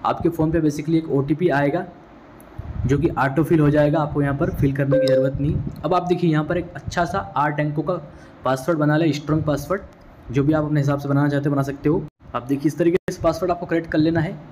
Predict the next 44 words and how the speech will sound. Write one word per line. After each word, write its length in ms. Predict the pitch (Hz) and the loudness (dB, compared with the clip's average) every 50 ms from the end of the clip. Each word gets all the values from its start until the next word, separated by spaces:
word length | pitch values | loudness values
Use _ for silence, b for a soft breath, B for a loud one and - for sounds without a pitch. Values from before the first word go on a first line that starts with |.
| - - | -10 -4
पहला 220 | - 135 139 151 156 | 0 2 2 4 2
अक्षर 220 | 147 156 - 170 | 2 0 -2 -4
आपको 160 | 156 156 170 | -4 -4 -4
capital 340 | - - 135 143 143 156 151 | -4 -2 -2 -2 0 0 0
में 80 | 156 151 | 2 0
लिखना 200 | 147 147 151 160 | 0 0 -2 -4
है, 60 | 165 | -4
उसके 180 | 151 - - | -4 -4 -4
बाद 200 | 147 147 147 139 | -2 -2 -2 -2
जो 140 | 139 143 151 147 | 0 0 0 2
भी 120 | 151 151 | 2 2
है 100 | 139 147 | 2 0
एक 160 | 156 151 - 127 | -2 -4 -4 -6
डिजिट 260 | 131 - 147 143 147 | -2 0 0 0 0
आप 140 | 143 143 143 | 0 0 0
यूज़ 140 | 135 135 | -2 0
कर 80 | 139 135 | -2 -4
सकते 260 | 131 139 135 - - | -4 -4 -4 0 0
हो। 140 | 139 165 190 | 2 2 2
यहाँ 140 | 165 139 131 | 2 0 0
पर 180 | 127 - 123 123 | -2 -4 -6 -6
strong 320 | - - - 143 143 139 | -6 -4 -2 0 2 2
लिखा 180 | 135 131 - 135 | 0 0 0 -2
हुआ 160 | 127 135 135 | 0 0 0
आ 20 | |
चुका 220 | 135 135 135 147 143 | 0 -2 -2 0 0
है। 140 | 156 196 - - - - B B B B B B B B 139 | -2 -2 -6 -10 -14 -18 B B B B B B B B -4
इसके 160 | - - 170 | 0 2 4
बाद 200 | 165 185 180 165 | 4 4 4 4
नीचे 200 | 165 151 165 185 | 4 4 4 2
submit 320 | 175 165 143 139 170 165 165 | 0 0 0 0 0 0 0
का 100 | 180 170 | 0 -2
option 220 | 151 - - 170 | -2 0 -2 -2
पे 100 | 165 180 | -2 -2
आप 120 | 170 170 | -2 -2
click 200 | - 170 165 165 | -2 -2 -2 0
करेंगे 300 | - 151 139 147 143 165 165 | 0 0 2 2 2 2 0
तो 160 | - 170 - - | -2 -6 -4 0
आपका 380 | 123 139 135 - - - 175 175 | 0 0 0 -2 -4 -2 -2 0
password 480 | 175 151 131 135 - - - 156 139 | 0 0 -2 -2 -2 -2 -4 -2 0
नया 160 | 143 143 147 147 | 0 0 0 2
बन 200 | 139 143 147 143 | 2 0 0 0
चुका 220 | 151 147 165 147 | -2 -2 0 0
है। 120 | 143 - | 0 0